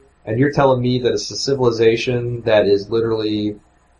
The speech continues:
thousands, if not hundreds of thousands of years more advanced, doesn't have the technology to detect the primitive cloaking devices at the time? I mean, by the,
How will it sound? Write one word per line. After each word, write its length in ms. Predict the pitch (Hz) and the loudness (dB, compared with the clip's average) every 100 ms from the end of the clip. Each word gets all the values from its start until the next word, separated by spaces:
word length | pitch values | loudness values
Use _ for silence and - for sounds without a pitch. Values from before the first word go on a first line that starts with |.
| _ - | _ 0
thousands, 760 | 127 117 131 131 135 131 131 117 | 4 6 4 2 -2 -2 -2 -2
if 180 | 101 | -4
not 400 | 104 107 104 - - | 0 2 2 0 -6
hundreds 320 | 117 147 151 | -4 -2 -2
of 100 | 147 | 0
thousands 400 | 139 139 135 120 | 2 2 0 -4
of 100 | 107 | -4
years 280 | 110 120 117 | 0 0 0
more 220 | 113 104 | 0 0
advanced, 500 | 95 104 113 113 - | 0 -2 -2 -6 0
doesn't 240 | 110 104 | 0 0
have 120 | 110 | -2
the 80 | 107 | -2
technology 520 | - - 101 104 107 | -4 -2 0 0 -2
to 100 | 101 | -10
detect 420 | 95 95 - 101 - | -10 -8 -2 -4 -4
the 60 | |
primitive 460 | - 104 101 101 - | -8 -8 -4 -6 -4
cloaking 240 | 107 104 | -4 -4
devices 400 | 98 98 98 98 | -2 0 0 -4
at 100 | 95 | -6
the 60 | 95 | -6
time? 520 | 101 95 101 104 123 - _ _ _ _ _ _ - | -4 -2 -2 -6 -10 -16 _ _ _ _ _ _ -6
I 100 | 120 | -2
mean, 600 | 123 120 117 113 113 - _ _ _ _ _ _ _ _ _ _ _ | 0 0 -2 -6 -12 -16 _ _ _ _ _ _ _ _ _ _ _
by 380 | 113 123 123 120 | 0 4 6 4
the, 360 | 113 95 - | 0 -2 -4